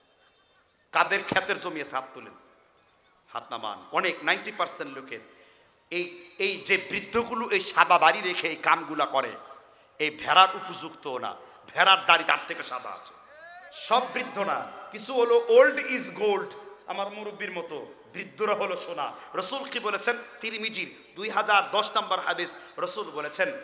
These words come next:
যে, "মাল্লাম ইয়ারহাম সগীরানা ওয়া ইয়াক্কির কাবীরানা", কেউ যদি ছোটদেরকে স্নেহ না করে আর বড়দেরকে যদি কেউ সম্মান না করে, "লাইসা মিন্না", সে ব্যক্তি আমার উম্মত বলে গণ্য হবে না। ছোটদের কি করতে হবে? আর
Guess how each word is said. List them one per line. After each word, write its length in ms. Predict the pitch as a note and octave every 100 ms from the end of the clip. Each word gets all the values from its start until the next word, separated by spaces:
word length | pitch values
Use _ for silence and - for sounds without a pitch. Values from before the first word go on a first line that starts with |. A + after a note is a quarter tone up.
| - -
যে, 180 | C3+ E3+
"মাল্লাম 540 | C#3 G3 A3+ A3 F#3
ইয়ারহাম 380 | F3 F#3+ - F3+
সগীরানা 600 | E3 E3 D3+ G3 E3+ F3+
ওয়া 400 | D#3+ - - -
ইয়াক্কির 420 | F#3 G#3 - F#3 F3
কাবীরানা", 520 | E3+ G3 F3+ F3 D3+ - -
কেউ 120 | A3
যদি 200 | A3 G3+
ছোটদেরকে 680 | - - G#3 A3+ G#3+ G#3+ G3+
স্নেহ 360 | - G3 G#3 G3
না 140 | E3+
করে 280 | D#3+ E3 C#3 - -
আর 140 | E3+ -
বড়দেরকে 440 | F3 G#3 G#3 - F#3
যদি 200 | F3 F3+
কেউ 120 | F3+
সম্মান 380 | - F3+ F3 E3
না 160 | D#3
করে, 300 | D#3+ D#3 C#3 - -
"লাইসা 260 | E3 - C#3
মিন্না", 300 | C3+ C3 C3
সে 160 | -
ব্যক্তি 260 | D#3 D#3 E3+ -
আমার 240 | D#3+ F3 -
উম্মত 340 | B3 A#3+ B3 A#3+
বলে 260 | D3 F#3+
গণ্য 320 | G3+ E3 G#3 -
হবে 220 | C3 A#2+
না। 140 | G#2 - - - _ - -
ছোটদের 340 | F#3+ G3+ G#3
কি 100 | G#3
করতে 240 | A3 G#3 F#3+
হবে? 220 | F3 E3 - - - _ _ - - -
আর 100 | -